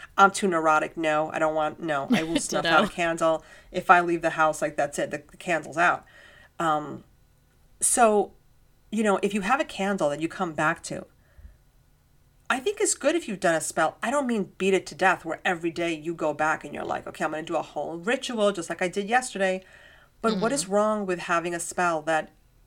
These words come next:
Speaker 1: you feed? Let's say,
Speaker 2: Yeah.
Speaker 1: you know, from one moon cycle to another or from whatever it is you're doing, right? It all depends. You know, from one day to the next, is there another day that you want the spell to end?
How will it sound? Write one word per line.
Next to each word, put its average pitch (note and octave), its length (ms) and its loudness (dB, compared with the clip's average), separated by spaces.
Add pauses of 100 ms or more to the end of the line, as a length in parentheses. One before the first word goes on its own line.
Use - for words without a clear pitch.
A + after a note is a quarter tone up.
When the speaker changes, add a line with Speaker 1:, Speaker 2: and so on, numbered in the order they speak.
(440)
Speaker 1:
you F#3+ 200 -4
feed? F#3+ 480 -4 (1200)
Let's E3+ 200 0
say, D#3+ 340 0 (180)
Speaker 2:
Yeah. F#3 280 -4
Speaker 1:
you E3+ 60 0
know, D3 240 -4 (260)
from F#3 320 0
one F#3+ 240 2
moon F#3 220 0
cycle E3 360 -2
to - 160 -10
another G#3 500 2
or D#3 460 0 (280)
from E3 500 0
whatever F#3+ 400 2
it D#3 60 0
is D3 100 -6
you're D#3 100 -6
doing, F#2 260 -6
right? C#3+ 200 0
It D3+ 40 0
all F3 140 4
depends. - 640 -6
You E3+ 80 -8
know, C#3 140 -6
from D#3+ 260 -6
one E3+ 180 0
day E3 160 -4
to D#3 140 -10
the D#3 80 -8
next, G3+ 300 -4
is D#3+ 80 -8
there D#3 120 -2
another D#3+ 300 -2
day D#3+ 220 -4
that D#3 160 -10
you D3+ 80 -8
want D3 180 -6
the D#3 60 -10
spell D3+ 260 -8
to - 200 -12
end? G#3+ 340 -2